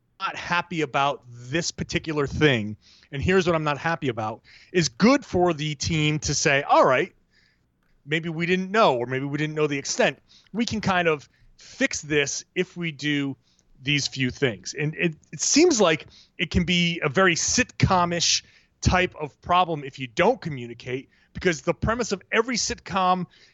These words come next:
you know, scenario is an easily fixed problem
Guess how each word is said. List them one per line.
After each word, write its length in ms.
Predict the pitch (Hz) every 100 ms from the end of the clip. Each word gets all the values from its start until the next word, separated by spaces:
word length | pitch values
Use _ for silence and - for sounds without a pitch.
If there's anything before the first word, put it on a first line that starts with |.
| _
you 220 | - 170 156
know, 80 | 151
scenario 720 | - - 196 190 196 170 156
is 480 | 151 143 139 131 - _ _ _ _ _ _ _ _ _ _ - - _ _ -
an 140 | 185 220
easily 420 | 233 247 220 233 226
fixed 360 | 220 - -
problem 520 | - 170 156 147 139